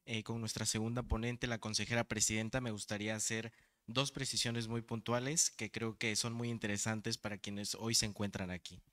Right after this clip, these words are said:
Pues gracias a la aplicación de las acciones afirmativas en el Instituto Estatal Electoral y de Participación Ciudadana de Oaxaca, es que estoy yo aquí. Soy la cuota joven en la Dirección de Sistemas Normativos Indígenas y gracias a la consejera presidenta, pues esto se ha materializado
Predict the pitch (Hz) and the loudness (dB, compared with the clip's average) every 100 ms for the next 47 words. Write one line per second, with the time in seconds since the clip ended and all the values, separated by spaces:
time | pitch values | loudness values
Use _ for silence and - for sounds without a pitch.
0 | _ - - - 123 113 139 151 139 131 | _ -20 -20 -4 0 4 4 6 6 6
1 | 110 110 107 104 120 120 120 113 107 104 | 6 2 4 6 8 6 4 4 6 8
2 | - 127 135 131 - 107 104 101 123 120 | 10 10 6 2 2 2 2 4 4 4
3 | 117 104 101 101 110 101 107 117 - 104 | 0 0 -2 -2 -4 -2 -2 -2 -2 -2
4 | 107 107 101 - 101 104 101 101 98 101 | -2 -2 -2 0 0 2 0 -2 -4 -4
5 | - 98 - 107 113 107 104 104 104 104 | -4 -2 0 0 2 2 0 0 0 0
6 | - 117 123 151 - - - 117 117 117 | 0 -2 -2 -6 -12 -20 -6 0 0 0
7 | - 110 104 98 - 92 - _ _ _ | 0 2 2 0 -4 -10 -12 _ _ _
8 | - - 120 120 110 - 113 - 110 147 | 0 2 4 2 0 0 -4 0 0 6
9 | 160 160 180 202 110 113 110 110 107 101 | 8 6 2 -6 -4 -2 0 0 0 2
10 | - 120 120 110 101 110 110 104 101 101 | 2 2 0 0 0 0 0 0 -2 0
11 | 104 104 110 107 139 143 127 147 - - | 0 2 0 2 0 2 0 -2 -4 -12
12 | - _ 117 113 117 117 117 110 - 104 | -20 _ -2 2 4 4 4 2 2 0
13 | 107 120 113 110 107 117 123 120 147 - | 0 2 2 4 4 4 2 2 -2 0
14 | - 110 - 117 117 117 113 104 104 101 | -2 -2 0 2 2 0 0 0 0 0
15 | 95 131 123 110 104 | 4 6 6 2 -4